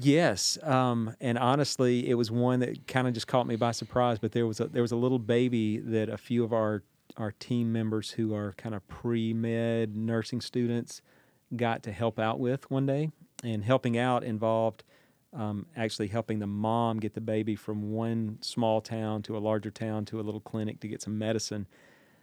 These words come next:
On the way back, we got to, the next day, we got to take them back to their hometown.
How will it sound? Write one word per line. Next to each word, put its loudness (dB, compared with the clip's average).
On 2
the 2
way 4
back, 2
we 2
got 4
to, -14
the 0
next 2
day, 0
we -2
got -2
to -16
take -4
them -6
back -4
to -14
their 2
hometown. -4